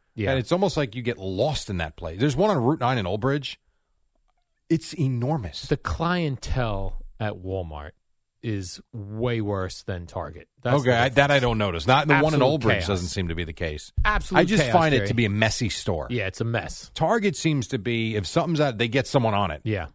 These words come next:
Speaker 2: Walmart's like, "You know what? We'll take care of it tomorrow
Speaker 1: Yeah.
Speaker 2: because it's only gonna get disheveled again at some point today."
Speaker 1: We're busy dropping deals here. We don't have time to clean
Speaker 2: Can you
Speaker 1: up.
Speaker 2: imagine running into Walmart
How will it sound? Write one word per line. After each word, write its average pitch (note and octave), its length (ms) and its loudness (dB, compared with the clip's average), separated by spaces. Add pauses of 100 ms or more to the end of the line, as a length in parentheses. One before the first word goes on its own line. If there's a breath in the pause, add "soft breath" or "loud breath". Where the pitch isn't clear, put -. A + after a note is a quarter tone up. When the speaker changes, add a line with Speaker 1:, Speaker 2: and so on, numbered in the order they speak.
Speaker 2:
Walmart's F#3+ 300 0
like, E3+ 120 0
"You D#3+ 60 0
know F3+ 60 4
what? G3 80 0
We'll C#3+ 100 -2
take C#3 160 2
care C#3 100 4
of A#2 80 0
it G#2+ 60 -6
tomorrow A2+ 320 2
Speaker 1:
Yeah. F#2 60 0
Speaker 2:
because F#2 240 -4
it's E2+ 100 -8
only A2+ 140 0
gonna G2 160 -2
get F#2 140 -6
disheveled G2 460 -2
again E2+ 220 -6
at E2+ 80 -6
some F#2 180 -2
point F2 240 -6
today." D#2+ 380 -8
Speaker 1:
We're C#3+ 160 0
busy D#3+ 280 -2
dropping C3+ 440 2
deals B2 320 -2
here. G2+ 380 -2
We C#3+ 180 -2
don't C3 280 2
have A#2 200 -4
time A2+ 240 -4
to G#2 80 -12
clean G#2 220 -10
Speaker 2:
Can F#2+ 80 -2
you G2 40 2
Speaker 1:
up. G#3 60 0
Speaker 2:
imagine E3+ 260 2
running C3 260 0
into A#2+ 160 -2
Walmart F#2+ 520 -2